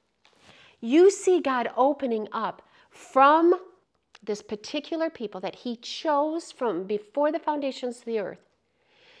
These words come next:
to show his love and mercy and grace, to show this relationship.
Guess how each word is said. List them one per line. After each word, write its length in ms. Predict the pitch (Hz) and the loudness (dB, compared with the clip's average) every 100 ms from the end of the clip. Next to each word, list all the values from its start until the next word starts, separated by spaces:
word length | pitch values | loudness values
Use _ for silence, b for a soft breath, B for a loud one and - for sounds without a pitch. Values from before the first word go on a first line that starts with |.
| b | b
to 140 | - 220 | -2 -2
show 500 | - - 285 302 339 | -2 -2 4 6 4
his 360 | 320 254 226 | 2 -4 -4
love 360 | 214 208 208 208 - | -4 -2 -2 -4 -8
and 160 | 202 | -10
mercy 400 | 190 185 - 196 - | -8 -12 -14 -18 -14
and 120 | 185 | -12
grace, 520 | 175 170 - - - _ _ _ b b b - | -12 -12 -16 -20 -20 _ _ _ b b b -6
to 100 | 233 | -6
show 540 | - - 330 349 370 | -4 -6 0 2 2
this 260 | 330 269 - | 0 -6 -6
relationship. 720 | 233 220 214 208 - - - | -4 -4 -4 -8 -10 -14 -16